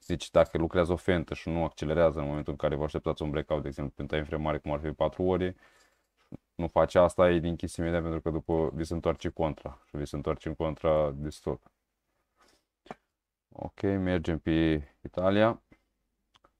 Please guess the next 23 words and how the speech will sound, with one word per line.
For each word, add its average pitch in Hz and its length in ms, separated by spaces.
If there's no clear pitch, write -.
Pe 101 100
Italia 82 500
sunt 82 240
short, 78 340
la 78 120
fel 78 160
și - 160
Italia, 73 320
uitați, 73 320
deci 71 200
s-a - 180
dus, 82 380
n-a 76 180
rupt 78 160
nivelul. 76 520
Deci - 220
încă 92 540
creează 85 340
zona 80 320
asta 78 180
de 71 120
range 76 340
pe, 73 440